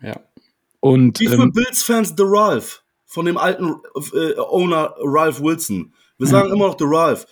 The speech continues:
Speaker 3: Ob die Scheiße jetzt New Era oder Highmark war, es ist The Ralph. Deswegen, ich, ich kann euch, ich fühle euch. Alles gut.
Speaker 2: Danke. Ähm, Sascha, erste Halbzeit offensiv richtig, richtig schwach.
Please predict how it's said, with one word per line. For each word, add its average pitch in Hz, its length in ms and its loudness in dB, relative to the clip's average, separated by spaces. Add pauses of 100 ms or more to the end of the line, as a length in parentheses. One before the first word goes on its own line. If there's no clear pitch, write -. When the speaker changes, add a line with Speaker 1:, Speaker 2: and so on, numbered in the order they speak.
(140)
Speaker 3:
Ob 117 140 -10
die 151 80 -8
Scheiße 175 360 -2
jetzt 147 160 -4
New 160 200 0
Era 151 320 2
oder 120 220 0
Highmark 143 500 -2
war, 131 220 -2
es 123 120 -8
ist 131 160 -8
The 101 100 -4
Ralph. 95 460 -6 (720)
Deswegen, 185 480 -4
ich, 190 320 -4
ich 175 220 -8
kann 170 160 -4
euch, 147 360 -4
ich 139 160 -6
fühle 127 240 -2
euch. 82 320 -12
Alles 123 260 -6
gut. 113 240 -8 (600)
Speaker 2:
Danke. - 400 0 (680)
Ähm, 143 560 2 (220)
Sascha, 147 420 2 (160)
erste 147 280 0
Halbzeit 147 400 0
offensiv 135 500 2 (100)
richtig, - 300 -6
richtig 135 240 -2
schwach. - 360 -4